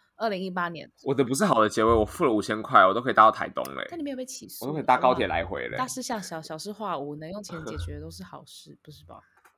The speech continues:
Speaker 1: 我是在香港，
Speaker 2: 哇。
Speaker 1: 二零一八年香港实习，然后去，去受训，然后那个时候下超大的雨。我记得那个司机那时候在播爱-，张震岳的《爱我别走》，然后还跟他一起唱歌，然后我还发那个 Instagram 的那个，那个 story，然后就唱得很开心，然后下车之后，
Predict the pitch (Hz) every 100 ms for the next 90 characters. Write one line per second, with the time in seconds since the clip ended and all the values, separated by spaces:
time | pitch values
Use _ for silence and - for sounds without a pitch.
0 | _ _ _ _ _ _ _ _ 220 247
1 | 370 392 392 302 294 277 202 254 214 202
2 | 196 196 175 190 196 180 151 - 151 147
3 | 143 143 156 185 - 190 180 165 117 -
4 | 156 85 123 160 156 143 _ 202 214 185
5 | 185 190 - 214 170 - 170 175 165 107
6 | - - - - 214 254 247 220 214 196
7 | 208 208 185 190 185 170 - - - -
8 | 185 185 180 175 165 180 156 135 - -
9 | 80 151 170 165 190 180 185 - - 170
10 | 151 147 151 151 160 160 139 160 - 226
11 | 196 - 208 170 180 190 147 - 185 185
12 | 175 147 113 95 143 120 78 - _ -
13 | 240 214 185 156 - - 208 185 208 196
14 | 156 170 185 202 208 208 277 202 156 165
15 | 190 190 190 156 - 214 202 190 208